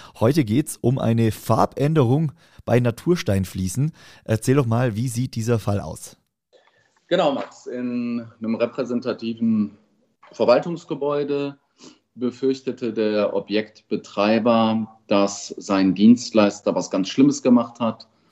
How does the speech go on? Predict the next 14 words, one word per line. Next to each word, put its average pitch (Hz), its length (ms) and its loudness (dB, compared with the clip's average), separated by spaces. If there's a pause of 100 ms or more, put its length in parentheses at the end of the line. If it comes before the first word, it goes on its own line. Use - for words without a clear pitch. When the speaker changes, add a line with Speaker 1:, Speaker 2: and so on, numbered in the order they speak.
(220)
Speaker 2:
und 104 280 2
es 101 340 -2
zu - 140 0
einer 98 240 2
Verfärbung 95 840 0 (140)
seiner 87 420 0
Natursteinfliesen 95 1300 0
im 92 200 0
Eingangsbereich 101 880 0
mit - 140 -10
angrenzenden 87 640 -6
Treppenstufen - 680 -6
gekommen 80 480 -6
ist. - 320 -20